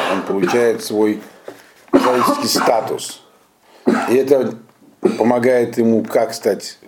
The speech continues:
хахамом амити, так и приобрести хен, то есть получить признание в глазах других. Что, в общем-то, на самом деле является главным,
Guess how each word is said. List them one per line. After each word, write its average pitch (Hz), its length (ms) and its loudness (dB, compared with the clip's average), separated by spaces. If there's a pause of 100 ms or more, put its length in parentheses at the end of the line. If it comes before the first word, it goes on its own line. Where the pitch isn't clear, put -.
(360)
хахамом 104 540 -2
амити, 120 560 -2 (540)
так 139 180 2
и 143 40 2
приобрести 123 760 2
хен, 87 440 -2
то 73 120 -12
есть - 240 -12
получить 92 540 -6
признание 110 500 0
в 101 80 -6
глазах 104 280 2
других. 104 420 -2 (880)
Что, - 180 -8
в 123 80 4
общем-то, 135 300 2
на 110 60 2
самом 120 240 2
деле 117 220 2
является 113 420 2
главным, 78 420 -4